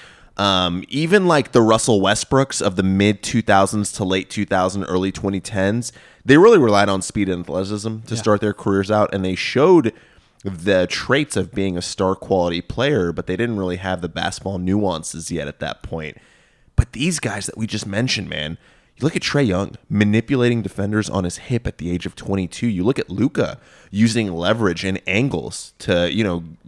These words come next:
Speaker 1: beat the defense
Speaker 2: Yeah.
Speaker 1: and have pick and roll schemes. These guys are doing it with smarts. So I wanna ask you before we get into the top ten, because smarts and basketball know-how is gonna
Speaker 2: Mm-hmm.
Speaker 1: play a big role in each of these players we discuss.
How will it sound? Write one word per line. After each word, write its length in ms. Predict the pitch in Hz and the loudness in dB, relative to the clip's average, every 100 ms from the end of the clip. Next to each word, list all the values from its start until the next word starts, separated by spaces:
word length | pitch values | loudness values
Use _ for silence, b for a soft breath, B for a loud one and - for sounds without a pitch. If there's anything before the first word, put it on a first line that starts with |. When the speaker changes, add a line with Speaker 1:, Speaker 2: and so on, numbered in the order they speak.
| 85 | -6
Speaker 1:
beat 240 | 110 113 - | -4 -4 -4
the 100 | 92 | -6
defense 720 | 101 131 - 90 80 - - | -2 -4 -2 -4 -4 -8 -6
Speaker 2:
Yeah. 80 | 95 | -4
Speaker 1:
and 120 | 87 | -4
have 280 | 101 98 - | -4 -6 -4
pick 180 | 120 - | -6 -2
and 160 | 98 | -2
roll 180 | 85 110 | 0 0
schemes. 540 | 180 - 85 76 78 - b b b b _ | -2 -8 -10 -10 -12 -14 b b b b _
These 180 | 117 - | -6 -4
guys 220 | 302 320 | -4 -4
are 80 | 240 | 0
doing 240 | 135 147 | 2 2
it 80 | 143 | 2
with 100 | 95 | -2
smarts. 640 | - - 92 85 - - - b b b | -6 -4 -2 -2 -8 -12 -12 b b b
So 140 | - | 2
I 40 | 175 | 4
wanna 140 | 269 | 4
ask 260 | 156 175 - | 4 2 2
you 80 | |
before 280 | 110 98 131 | 0 2 2
we 100 | 135 | 2
get 160 | 95 101 | 2 -2
into 180 | 110 92 | -4 -6
the 100 | 80 | -14
top 300 | 95 92 - | -6 -6 -6
ten, 280 | - 139 131 | -4 0 0
because 380 | 92 95 87 b b b b - | 0 -2 -4 b b b b -10
smarts 840 | - - 113 120 156 - - - b b _ | -8 -2 2 2 2 -4 -10 -10 b b _
and 240 | 113 104 87 | -4 -2 -2
basketball 580 | 95 120 - 123 107 101 | 0 0 0 0 2 2
know-how 600 | 92 98 104 110 82 82 | 2 2 2 -2 -4 -4
is 120 | 87 | -6
gonna 180 | 104 95 | -6 -6
Speaker 2:
Mm-hmm. 100 | - | -2
Speaker 1:
play 240 | 113 107 | 2 2
a 60 | 85 | 2
big 240 | 98 104 | -2 -2
role 280 | 98 104 98 | 0 2 2
in 120 | 90 - | -2 -6
each 240 | 101 - | -8 -6
of 60 | 104 | -4
these 180 | 101 | -4
players 320 | - 101 98 87 | -2 0 0 -2
we 80 | |
discuss. 460 | 82 82 107 110 95 | -8 -6 0 0 0